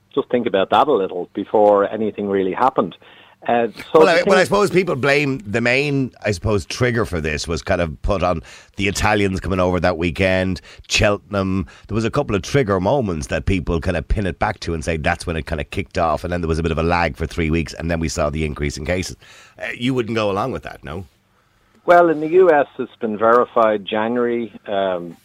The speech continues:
Speaker 1: at least, was the first case. And in the U K, uh, it would have come in in November because we had a man die in, in December. Uh, so the reality is it came in earlier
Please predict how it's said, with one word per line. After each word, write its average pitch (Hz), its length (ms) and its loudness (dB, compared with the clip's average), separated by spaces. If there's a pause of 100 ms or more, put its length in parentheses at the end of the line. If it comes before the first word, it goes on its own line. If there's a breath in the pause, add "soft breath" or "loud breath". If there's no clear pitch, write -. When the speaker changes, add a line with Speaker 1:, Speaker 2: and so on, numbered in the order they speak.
(100)
Speaker 1:
at 92 160 -4
least, 120 640 -2
was 98 240 -6 (100)
the 95 80 0
first 98 360 4
case. 110 320 8 (180)
And 107 240 2
in 107 100 2
the 110 80 0
U 120 240 2
K, 110 480 0
uh, 107 240 -14 (140)
it 117 160 -4
would 117 180 0
have 117 160 -2
come 117 220 0
in 113 180 -2
in 107 100 -4
November 107 540 2
because 104 380 -4
we 117 80 2
had 107 120 4
a 107 40 -2
man 113 260 -2
die 113 240 4
in, 107 240 -6 (140)
in 117 160 -4
December. 139 540 2 (600 soft breath)
Uh, 123 60 -2 (120)
so 117 360 6
the 120 80 2
reality 131 520 2
is 107 160 -2
it 95 140 -10
came 101 240 -6
in 95 140 -4
earlier 127 560 4